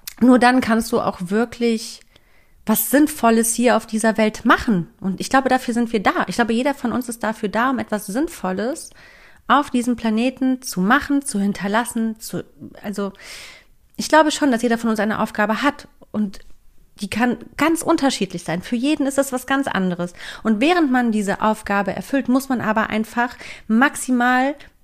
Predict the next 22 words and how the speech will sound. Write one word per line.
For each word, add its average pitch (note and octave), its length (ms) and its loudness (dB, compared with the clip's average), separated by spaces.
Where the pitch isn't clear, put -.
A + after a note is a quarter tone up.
Glück B3 280 2
erreichen, F#3+ 600 -2
damit G#3 280 -2
man G3+ 120 -2
immer C4 320 -2
auch G#3 180 -4
maximal A3 1080 0
gut G3+ 380 -2
sein C#4+ 400 -2
kann. D#3+ 340 -8
Ne? C4+ 220 -4
Mit - 240 -8
sich - 160 -8
selbst, G#3+ 380 -4
mit F3+ 180 -6
anderen, A3 240 0
damit A3 160 2
der C#4 100 2
Motor C4+ 460 0
einfach B3+ 440 -4
maximal D4 720 2
läuft. C#4+ 580 -2